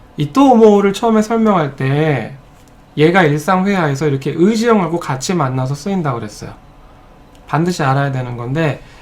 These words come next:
의지형과 만나면은 뭐뭐 하려고 생각하는 거라 그랬죠. 그러니까 쉬다니까 쉬려고 생각하는 거죠.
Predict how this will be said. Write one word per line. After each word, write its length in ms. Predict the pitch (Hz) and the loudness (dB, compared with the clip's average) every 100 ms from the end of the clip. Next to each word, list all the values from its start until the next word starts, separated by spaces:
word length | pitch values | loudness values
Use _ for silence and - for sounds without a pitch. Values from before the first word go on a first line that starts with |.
| - - | -12 0
의지형과 640 | 180 202 208 214 196 175 | 2 4 4 4 4 0
만나면은 680 | 135 123 131 127 135 170 180 | 0 -2 -2 -2 -2 -2 -2
뭐뭐 300 | 135 156 170 | 0 2 2
하려고 600 | 175 185 170 160 208 220 - | 2 0 0 0 0 -2 -6
생각하는 640 | 214 196 185 - 139 117 | -4 -2 -2 -4 -4 -4
거라 220 | 117 113 | -10 -10
그랬죠. 360 | 113 107 - - - - - - - - - - - - | -12 -14 -16 -18 -20 -20 -20 -20 -20 -20 -20 -20 -18 -6
그러니까 120 | 135 | -4
쉬다니까 760 | - 226 226 202 139 147 127 | -4 0 2 2 0 -4 -6
쉬려고 680 | - - 220 214 208 226 233 | -6 -4 0 0 2 0 -2
생각하는 560 | - 202 185 160 127 117 | -6 -6 -6 -6 -10 -10
거죠. 200 | 113 | -18